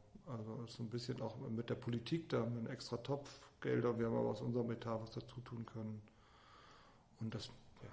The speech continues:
haben wir jetzt mal eingeführt und hoffen, dass andere Theater da so ein bisschen nachziehen. Also so ein bisschen Bremer Modellprojekt.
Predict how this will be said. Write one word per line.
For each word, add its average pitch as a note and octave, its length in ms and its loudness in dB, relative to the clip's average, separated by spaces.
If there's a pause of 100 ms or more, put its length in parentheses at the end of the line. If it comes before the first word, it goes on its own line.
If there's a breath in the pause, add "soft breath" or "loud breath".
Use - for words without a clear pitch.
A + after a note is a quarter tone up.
haben G2+ 120 -8
wir A2 80 0
jetzt A2 220 -4
mal A#2 120 0
eingeführt A#2 680 0
und A2 240 -6
hoffen, A2+ 260 -2
dass A2 180 -2
andere A2 300 -2
Theater G#2+ 380 -2
da A2 100 -4
so G#2 100 -8
ein G#2 60 -6
bisschen A2+ 260 -4
nachziehen. G#2 560 -2
Also A2 160 -2
so B2 120 0
ein B2 60 6
bisschen B2 460 6
Bremer A#2+ 300 6
Modellprojekt. A2 920 -2